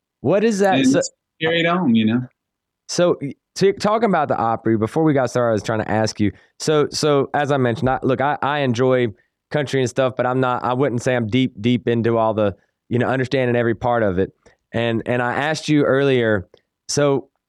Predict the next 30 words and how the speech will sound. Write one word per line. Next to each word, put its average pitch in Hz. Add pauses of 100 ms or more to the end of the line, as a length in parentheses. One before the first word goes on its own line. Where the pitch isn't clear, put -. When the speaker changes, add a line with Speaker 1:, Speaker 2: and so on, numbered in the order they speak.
(140)
Speaker 1:
explain 156
to 185
me 165
Opry 113
membership. 92 (1500)
Speaker 2:
Man, 185
there, 208
uh, 131 (1040)
I -
forget 135
how 135
many 127
Opry 123
members 117
there 117
are, 120
but, 110 (140)
you 117
know, 110
they 113
don't 120
ask, 123
but 107
about 113 (1600)
anywhere 117
from 113
three 120
to 113
six -
members, 117